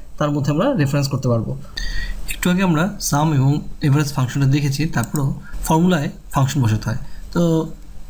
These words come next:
এটার জন্য প্রথমে আমাদের ইকুয়াল চিহ্ন দিয়ে দিতে হবে। আমরা এই বারে দিতে পারি কিংবা আমরা এই ঘরের মধ্যে ক্লিক করে অবস্থা দিতে পারি। এখন আমরা কোনো একটি অক্ষর, ধরা যাক আমরা ম্যাক্সিমাম বের করব, সেক্ষেত্রে আমরা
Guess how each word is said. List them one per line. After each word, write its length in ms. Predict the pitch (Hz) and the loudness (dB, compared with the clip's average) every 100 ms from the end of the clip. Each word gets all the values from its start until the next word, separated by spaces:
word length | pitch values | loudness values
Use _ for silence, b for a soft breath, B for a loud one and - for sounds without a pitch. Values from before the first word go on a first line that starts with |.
| - | -2
এটার 160 | 180 165 | 0 2
জন্য 160 | 175 | 2
প্রথমে 200 | 170 147 | 2 2
আমাদের 280 | 156 143 139 147 | 2 2 0 0
ইকুয়াল 240 | 135 160 | -2 0
চিহ্ন 160 | 165 165 | 2 2
দিয়ে 180 | 160 160 | 2 0
দিতে 120 | 160 | 0
হবে। 140 | 175 220 - - - | -2 -2 -6 -10 0
আমরা 160 | 135 | 2
এই 80 | 135 | 4
বারে 240 | 131 131 | 4 2
দিতে 220 | 143 147 151 | 0 -2 -2
পারি 160 | 170 | -2
কিংবা 280 | 190 135 131 | -2 2 2
আমরা 160 | 127 127 | 4 2
এই 100 | 123 | 0
ঘরের 240 | 120 127 | 0 2
মধ্যে 240 | 131 135 135 B B | 2 2 0 B B
ক্লিক 160 | - 143 | -4 0
করে 120 | 165 | 0
অবস্থা 200 | 156 139 | 0 -2
দিতে 120 | 156 | -2
পারি। 140 | 160 226 B B B - | -2 -2 B B B -4
এখন 180 | 175 214 | -2 2
আমরা 140 | 196 | 2
কোনো 160 | 202 190 | 2 0
একটি 260 | 175 170 - | 0 -4 -2
অক্ষর, 260 | 143 - 156 139 - 156 | -4 0 0 -2 -2 2
ধরা 160 | 151 | 4
যাক 120 | 160 160 | 2 2
আমরা 140 | 170 | 2
ম্যাক্সিমাম 420 | 156 139 - 165 | 2 0 0 2
বের 140 | 127 113 | 2 0
করব, 120 | 139 | -2
সেক্ষেত্রে 360 | 135 131 131 | 0 0 2
আমরা 200 | 147 202 | 2 0